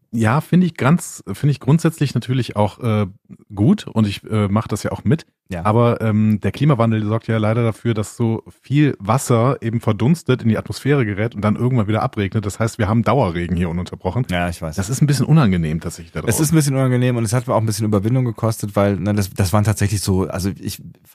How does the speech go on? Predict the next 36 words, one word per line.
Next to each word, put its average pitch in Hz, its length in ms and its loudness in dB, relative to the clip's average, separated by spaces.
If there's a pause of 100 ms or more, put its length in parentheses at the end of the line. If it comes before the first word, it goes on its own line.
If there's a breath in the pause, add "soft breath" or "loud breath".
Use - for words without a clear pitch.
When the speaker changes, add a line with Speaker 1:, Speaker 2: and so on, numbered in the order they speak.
(100)
Speaker 2:
fahr 98 380 -2
generell 98 440 2
schon 95 220 -2
viel 165 160 2
Fahrrad, 117 320 2
aber 98 100 2
es 87 80 -2
waren 104 140 4
so 104 60 4
die, 98 160 4
die 92 140 0
Momente, 95 380 2
wo 95 80 2
ich 90 60 0
dann 87 180 0
wirklich 87 280 -6
gedacht 90 300 0
habe, 85 200 0
wenn 87 120 2
du 85 60 2
irgendwie, 85 400 -2
weiß 85 180 2
ich 85 60 2
nicht, 85 80 2
auf 82 80 -2
der 90 120 0
Arbeit 92 200 0
schon 90 160 0
komplett 95 360 -2
nass 95 240 2
ankommst, 101 440 0
dann 92 80 0
ist 85 100 0
es - 40 -8
irgendwie 80 220 -8
blöd. 82 520 0